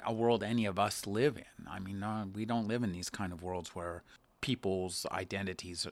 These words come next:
are not what they prove to be. Things happen that, uh, have one apparent explanation, but it might be one very another. I mean, I, I think that, uh, creating that kind of, uh,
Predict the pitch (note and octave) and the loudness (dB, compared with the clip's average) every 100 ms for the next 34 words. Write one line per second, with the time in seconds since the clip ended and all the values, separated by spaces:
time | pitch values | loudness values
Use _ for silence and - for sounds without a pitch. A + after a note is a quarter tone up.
0 | - F#2+ F#2 D#2 - - - - F3 D3+ | -6 -6 -6 -8 -12 -20 -18 4 6 6
1 | - B2+ B2 A#2 A#2 A2 - - - - | 4 2 4 4 4 2 -2 -18 -18 -18
2 | - G2+ F#2+ - F#2+ F#2 F2+ E2+ E2 E2+ | -6 -4 -2 0 0 0 -2 -4 -6 -4
3 | E2+ - D#2+ E2+ _ _ - F#2 F2+ _ | -4 -4 -6 -8 _ _ 0 0 0 _
4 | - G#2+ B2+ D3+ C#3 - C#3+ C3 A#2+ - | -18 0 6 8 6 4 2 4 -2 -4
5 | G#2 G2+ F#2+ - G2 F2+ - F2+ F2+ E2 | -2 0 -2 0 0 0 -2 -4 -4 -8
6 | E2 - - E2 D#2+ D2 D2 B2+ C#3+ C3 | -12 -14 -16 -12 -8 -8 0 4 8 8
7 | A#2+ G2+ G2 F2 - G2 - A2+ - B2 | 8 6 2 0 0 0 0 -6 -2 0
8 | A2+ G2+ _ G#2+ F#2+ - - - - B2+ | 2 0 _ 4 4 2 -18 -12 0 4
9 | C3 C#3+ A2+ F#2 - A2 G2 F#2 E2 F#2 | 6 6 6 4 2 2 4 2 4 4